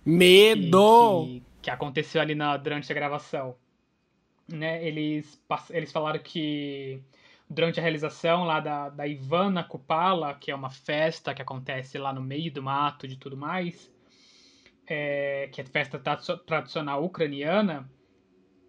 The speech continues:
Speaker 2: é, acre-, eles acreditaram enfren-, que enfrentaram eles no lo-, nas locações algo sobrenatural,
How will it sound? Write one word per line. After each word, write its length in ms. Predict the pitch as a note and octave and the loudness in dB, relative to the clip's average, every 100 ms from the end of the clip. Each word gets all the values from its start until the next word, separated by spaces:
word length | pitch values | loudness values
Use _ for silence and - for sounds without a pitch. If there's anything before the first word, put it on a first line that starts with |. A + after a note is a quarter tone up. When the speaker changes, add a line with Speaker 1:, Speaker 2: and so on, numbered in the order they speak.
| _ _ _ _ _ _ _ | _ _ _ _ _ _ _
Speaker 2:
é, 580 | F3 D#3 D3+ D3 D3 D3 | -6 -4 -6 -6 -8 -6
acre-, 280 | E3 - F3+ | -6 -6 -4
eles 160 | F3+ E3+ | -4 -4
acreditaram 680 | - D#3+ E3 F3 F3+ G#3+ | -6 -8 -4 2 4 4
enfren-, 340 | G3+ F#3 F#3+ F#3 | 2 -2 -4 -6
que 320 | - F#3 E3+ | -6 -6 -6
enfrentaram 340 | E3+ E3+ F#3 F#3 | -6 -2 -2 -2
eles 100 | F3+ | -2
no 120 | E3+ | -4
lo-, 260 | F3 E3+ | -4 -6
nas 180 | E3 D#3+ | -6 -4
locações 460 | E3 E3 D#3+ F#3 F3 | -4 -4 -4 -4 -2
algo 200 | E3+ E3+ | -2 -2
sobrenatural, 1080 | - E3+ E3 E3 G#3 D#3 D3+ D#3+ D3+ C#3 | -4 -4 -4 -2 0 2 4 2 0 -4